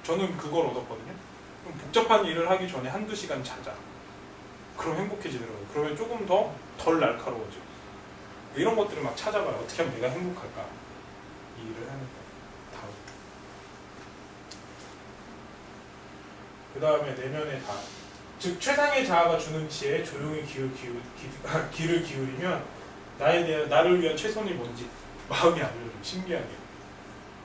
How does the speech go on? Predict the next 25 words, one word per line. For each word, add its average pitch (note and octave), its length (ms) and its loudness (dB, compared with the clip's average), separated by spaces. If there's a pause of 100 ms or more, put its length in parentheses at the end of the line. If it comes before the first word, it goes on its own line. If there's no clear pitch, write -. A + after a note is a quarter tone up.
(340)
그렇잖아. A3 300 6
내가 G3+ 200 8
지금 F#3 180 4
다리가 E3 340 8
아파. - 160 4
너무 C#3 560 4
걸어서. B2+ 500 -2
그럼 D#3+ 160 0
내면이 C3+ 480 4
내 B2 160 -4
답이 C3 260 0
알려. A#2 220 -2
아, D#3+ 140 0
다리가 C3+ 320 2
아픈데 C#3+ 260 -2
어떻게 B2 300 -4
하면 A#2+ 160 -4
될까? - 180 -4
저기 B2+ 220 -2
의자에서 A2 380 -6
쉬어라. D3 240 -6
이렇게 B2+ 240 -6
알려주는 A2+ 220 -8
거예요. G#2+ 160 -10 (1600)
정말 F#3 580 4